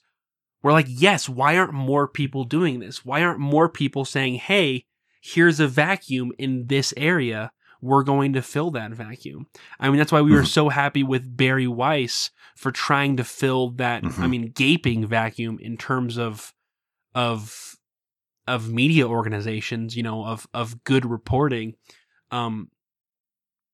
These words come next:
Speaker 1: it's, it's fantastic. You know, I mean, we're excited about the University of Austin for the same reason, you know? I mean, that's,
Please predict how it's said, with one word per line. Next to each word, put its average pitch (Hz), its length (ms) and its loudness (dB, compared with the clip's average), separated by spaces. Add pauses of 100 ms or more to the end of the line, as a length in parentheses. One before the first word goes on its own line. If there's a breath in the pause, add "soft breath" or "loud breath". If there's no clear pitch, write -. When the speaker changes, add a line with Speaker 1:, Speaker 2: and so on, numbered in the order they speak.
(600)
Speaker 1:
it's, - 380 -4
it's 135 160 -4
fantastic. 139 800 -2
You 120 60 -6
know, 117 60 -4
I - 20 -4
mean, 120 140 -4
we're 123 120 0
excited 131 300 -2
about 127 180 -2
the 110 80 -10
University 123 580 -2
of 113 80 -4
Austin 120 380 -6
for 117 160 -12
the 110 120 -10
same 117 380 -6
reason, 123 440 -4 (360)
you 113 100 -10
know? 120 260 -8 (880)
I - 40 -8
mean, 127 140 0
that's, - 320 -2